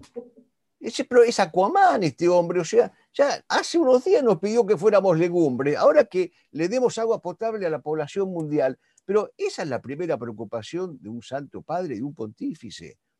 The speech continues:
O sea, ¿no debería ser otra el agua que él debería predicar y proponer? Porque tengo entendido que Jesucristo en el pozo de Sicar no se preocupó por la potabilidad del agua, sino por el significado espiritual del agua, el carácter salvífico y redentor del agua.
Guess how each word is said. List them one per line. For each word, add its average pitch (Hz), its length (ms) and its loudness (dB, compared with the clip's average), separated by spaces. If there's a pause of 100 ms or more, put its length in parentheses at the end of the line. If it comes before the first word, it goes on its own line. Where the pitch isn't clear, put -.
(420)
O 160 40 -18
sea, 190 160 -6
¿no 339 120 -8
debería 202 480 0
ser 165 200 -6
otra 165 460 -2
el 123 160 -4
agua 139 600 -2 (380)
que 160 160 -4
él 196 100 -8
debería 156 380 -2
predicar 120 560 -6
y 131 60 -8
proponer? 110 520 -10 (200)
Porque 120 240 -10
tengo 208 240 -6
entendido 135 420 -10
que 120 120 -14
Jesucristo 151 520 -12
en 117 80 -6
el 101 100 -14
pozo 139 280 -10
de 101 80 -12
Sicar 190 500 -6 (160)
no 170 100 -8
se 151 120 -10
preocupó 151 480 -4
por 180 160 -6
la 117 100 -2
potabilidad 101 600 -8
del 92 180 -10
agua, 87 320 -8
sino 160 240 -10
por 156 160 -8
el 139 100 -10
significado 135 640 -8
espiritual 143 500 -8
del 165 180 -6
agua, 208 360 -4 (160)
el 127 140 -14
carácter 170 440 -8
salvífico 160 640 -8
y 110 60 -8
redentor 117 400 -8
del 160 140 -8
agua. 131 400 -4